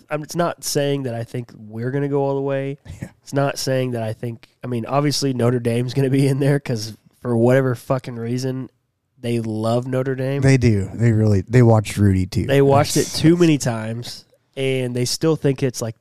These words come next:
Speaker 1: the nineteen fifties
Speaker 2: Yeah. <laughs>
Speaker 1: and sixties and think that Notre Dame's got this, you know, ironclad hold on the football community. They don't. The last thing that they've done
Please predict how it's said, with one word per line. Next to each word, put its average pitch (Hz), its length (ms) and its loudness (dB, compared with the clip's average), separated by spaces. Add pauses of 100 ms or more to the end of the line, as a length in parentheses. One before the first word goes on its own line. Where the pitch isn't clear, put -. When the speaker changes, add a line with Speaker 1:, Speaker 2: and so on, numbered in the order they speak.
Speaker 1:
the 117 100 -10
nineteen 117 440 -4
fifties 107 580 -6 (520)
Speaker 2:
Yeah. - 140 -8
<laughs> - 80 -20
Speaker 1:
and 131 240 -4
sixties 117 480 -6
and 120 160 -10
think 135 220 -4
that 123 160 -8
Notre 127 240 -2
Dame's 117 320 -6
got 113 240 -10
this, 110 280 -10
you 113 120 -14
know, 101 200 -16
ironclad 120 720 -8
hold 135 460 0
on 120 160 -4
the 113 80 -8
football 127 360 -6
community. 110 520 -10
They 120 240 -8
don't. 120 400 -6
The 117 80 -10
last 131 380 -6
thing 151 240 -4
that 135 160 -6
they've 127 260 -4
done 110 460 -8